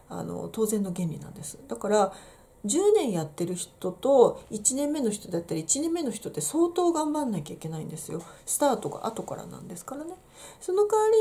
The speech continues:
り、十年の人を抜くのが難しいかって言ったら、抜くの簡単です。まず量でいくでしょ。で、その後、その方がやってないような領域の中身でいくでしょとか、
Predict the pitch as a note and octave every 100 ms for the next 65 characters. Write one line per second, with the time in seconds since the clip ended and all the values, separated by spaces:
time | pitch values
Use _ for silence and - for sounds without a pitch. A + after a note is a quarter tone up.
0 | G4 - A#3+ D4+ F4 F4 A#3 G#3+ G3+ F#3
1 | F3+ B3 B3+ F#3 D#3+ E3+ G#3 - A#3 A3+
2 | D#3+ - C#3 A3 G#3+ A#3+ D4+ C#4 G3+ E3+
3 | F3+ E3 E3 - - _ - - - C#4+
4 | C#4+ F3+ G3+ G#3 - D3 - - D#3+ -
5 | D#4+ - - - - - D4 D#4+ E4 F4
6 | E4+ G#3 F#3+ E3+ E3+ G#3 G#3 G#3+ B3+ D4+
7 | A#3+ F#3 - F#3 F#3+ F3 E3+ E3+ E3+ E3+
8 | E3+ E3 E3 E3+ E3+ E3+ - - - -
9 | - G#4 - - -